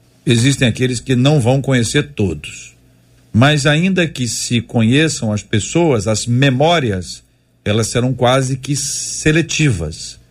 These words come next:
São memórias especiais de um momento de, de, de glória, momento da manifestação da presença de Deus, que talvez seja um breve exemplo, quando qualquer um de nós tem uma experiência espiritual,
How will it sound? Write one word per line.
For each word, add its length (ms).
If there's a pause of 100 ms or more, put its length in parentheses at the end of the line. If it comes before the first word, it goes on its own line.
(340)
São 300 (260)
memórias 600
especiais 760
de 80
um 40
momento 580
de, 380
de, 240
de 160
glória, 580
momento 460
da 120
manifestação 840
da 100
presença 720 (160)
de 120
Deus, 520 (480)
que 120
talvez 640
seja 600 (400)
um 320 (380)
breve 480
exemplo, 560
quando 300
qualquer 340
um 60
de 120
nós 280
tem 120
uma 100
experiência 540
espiritual, 840